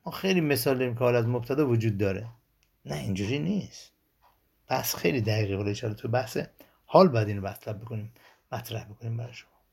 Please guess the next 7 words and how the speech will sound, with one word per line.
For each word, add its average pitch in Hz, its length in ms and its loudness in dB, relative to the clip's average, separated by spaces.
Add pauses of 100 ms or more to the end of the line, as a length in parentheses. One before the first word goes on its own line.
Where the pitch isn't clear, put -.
(1120)
عزیزان 123 440 2
جمهورم 117 600 6
می‌گن 110 300 0
حال 113 340 0
از 107 200 0
مبتدا 113 440 0
میاد، 180 480 2